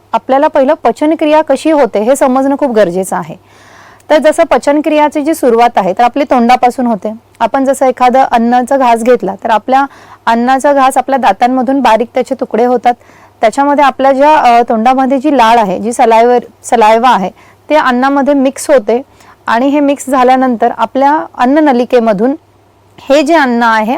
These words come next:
आपल्या जठरांपर्यंत, म्हणजे आपल्या पोटांपर्यंत येतं. आपल्या पोटाची जशी रचना आहे, आपल्या पोटामध्ये गॅस्ट्रिक ज्युसेस असतात. या गा-, गॅस्ट्रिक ज्यूसमध्ये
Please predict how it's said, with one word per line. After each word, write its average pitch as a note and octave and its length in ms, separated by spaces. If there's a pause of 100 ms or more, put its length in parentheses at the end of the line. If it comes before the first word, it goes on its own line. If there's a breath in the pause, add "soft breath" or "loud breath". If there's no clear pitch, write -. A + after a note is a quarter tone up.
(120)
आपल्या A#3 240
जठरांपर्यंत, A#3 840
म्हणजे A3 220
आपल्या A#3 220
पोटांपर्यंत G#3+ 800
येतं. G3 300 (720 soft breath)
आपल्या C4+ 320
पोटाची D4+ 540
जशी C#4 280
रचना A#3+ 380
आहे, F3+ 200 (140)
आपल्या C4+ 260
पोटामध्ये B3 680 (100)
गॅस्ट्रिक A3 360
ज्युसेस A3 360
असतात. G3+ 320 (400 soft breath)
या C#4 100
गा-, B3+ 320
गॅस्ट्रिक A#3+ 340
ज्यूसमध्ये A3+ 560